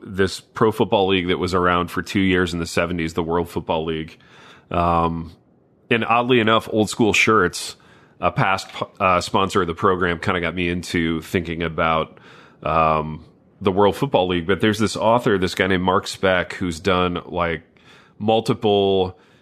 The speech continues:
very research-heavy books on the World Football League. And they're not, like, incredibly written page-turners, but, um, they're just incredibly well-researched, well-interviewed deep dives into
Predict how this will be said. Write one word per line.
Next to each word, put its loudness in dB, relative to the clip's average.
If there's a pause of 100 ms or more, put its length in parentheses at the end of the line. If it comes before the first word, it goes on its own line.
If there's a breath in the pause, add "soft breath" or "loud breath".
(120)
very 2
research-heavy 2
books -4
on -4
the -6
World 0
Football 0
League. -4
And -6
they're 4
not, 0
like, 0 (760 soft breath)
incredibly 2
written 0
page-turners, 0
but, 0 (160)
um, 2 (100)
they're 2
just -2
incredibly 0
well-researched, 0
well-interviewed 0
deep -2
dives 2
into -4